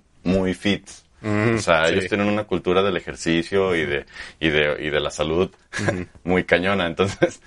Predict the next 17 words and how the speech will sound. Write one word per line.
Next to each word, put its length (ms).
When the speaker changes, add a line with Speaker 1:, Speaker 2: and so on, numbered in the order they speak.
Speaker 1:
lo 160
veían 400
y, 300
"No, 380
tú 140
tienes 200
que 60
bajar 280
de 100
peso, 260
ya 120
cuida 280
tu 80
alimentación", 760
y 60
todo, 320
les 160